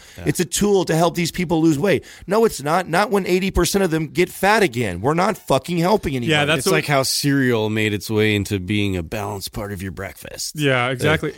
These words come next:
Speaker 1: cereal is dog shit.
Speaker 3: Yeah, and you gotta,
Speaker 1: the way.
Speaker 3: you have to think, uh,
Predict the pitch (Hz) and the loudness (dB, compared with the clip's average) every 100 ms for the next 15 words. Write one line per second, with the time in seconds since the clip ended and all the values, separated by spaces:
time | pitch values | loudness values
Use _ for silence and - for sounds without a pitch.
0 | 196 - - 175 175 156 151 135 110 104 | -8 -4 -4 -4 -2 0 0 -2 -4 -2
1 | 113 98 - - - 170 156 170 196 226 | -2 -2 -6 -8 -4 -4 -2 -2 0 2
2 | 214 185 170 - 175 208 208 156 185 180 | 0 0 -8 -2 0 2 0 -2 2 2
3 | - - 175 - 139 | 0 -10 -18 -12 -10